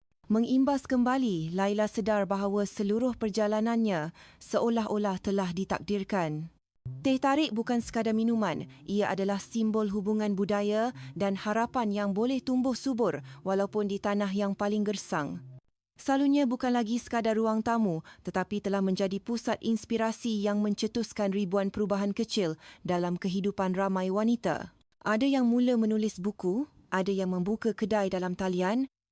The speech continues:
dan ada yang cukup berani untuk memulakan hidup baharu. Media pernah menggelarnya fenomena teh tarik, tetapi bagi Laila,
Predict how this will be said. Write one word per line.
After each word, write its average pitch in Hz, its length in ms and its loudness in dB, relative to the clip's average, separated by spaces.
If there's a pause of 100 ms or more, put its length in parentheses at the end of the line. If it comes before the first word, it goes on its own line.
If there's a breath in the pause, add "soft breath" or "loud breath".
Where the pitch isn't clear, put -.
(220)
dan 220 240 2
ada 226 160 2
yang 240 240 2
cukup 254 400 -2
berani 226 560 2
untuk 185 240 0
memulakan 202 480 2
hidup 202 320 0
baharu. 185 560 0 (320)
Media 247 480 2
pernah 240 320 2
menggelarnya 214 640 2
fenomena 208 560 2
teh 214 160 0
tarik, 214 480 0
tetapi 214 400 -2
bagi 202 320 0
Laila, 226 560 2